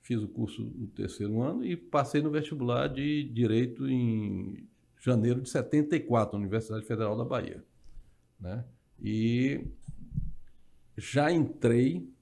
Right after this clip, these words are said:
na faculdade me organizando pra ser candidato a deputado estadual em mil novecentos e setenta e oito. Quando eu fiz a conta, eu ia me formar em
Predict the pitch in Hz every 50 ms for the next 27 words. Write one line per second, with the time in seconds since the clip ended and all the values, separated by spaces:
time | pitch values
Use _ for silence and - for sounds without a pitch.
0 | _ _ - - _ _ - - 117 107 104 98 98 101 - - 104 - - 117
1 | - 98 101 110 113 123 139 160 147 - - - - - - - - - - -
2 | - - 131 147 165 180 180 165 143 139 139 143 143 139 113 95 104 117 135 139
3 | - 135 117 131 117 131 123 113 101 104 110 117 - 123 117 117 - - 113 110
4 | 110 - - 120 117 104 98 101 101 113 113 120 127 127 117 - - 131 127 -
5 | 135 107 - - 143 147 151 147 - 151 131 117 117 120 120 101 - - - -
6 | - - - _ _ _ _ _ _ _ _ _ _ - - - - - - -
7 | - - _ _ _ _ _ _ _ _ _ - - 196 214 208 185 - - -
8 | - 117 120 113 90 104 113 113 110 - - 139 143 156 156 - - - - -
9 | - - - - _ _ - - _ _ - _ _ _ _ _ _ _ - -
10 | - - _ _ _ - - 117 117 120 135 143 - - - - - - - -
11 | 120 120 117 120 156 170 - - - 147 117 98 85 95 92 98 107 117 120 117
12 | - - - - _ _ _ _ _ _ _ _ _ _ _ _ _ _ - 120
13 | 123 123 120